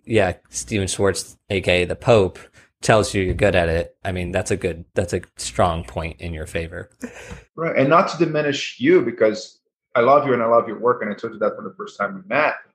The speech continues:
Speaker 2: but there is some higher validity for someone that is in a point of his career where he could just stop working right now. And, and we're good friends. And I, and I was like, "So why don't you retire?" And he's like, "Well, because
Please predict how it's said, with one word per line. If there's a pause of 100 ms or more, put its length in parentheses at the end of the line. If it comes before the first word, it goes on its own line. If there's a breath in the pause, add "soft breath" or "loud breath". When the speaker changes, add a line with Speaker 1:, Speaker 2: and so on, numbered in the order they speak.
(280)
Speaker 2:
but (240)
there
is
some (460)
higher
validity (720)
for
someone (180)
that (180)
is
in
a
point
of
his
career
where
he
could
just
stop
working
right
now. (580)
And,
and
we're
good
friends.
And
I,
and
I
was
like, (200)
"So
why
don't
you
retire?"
And
he's
like,
"Well,
because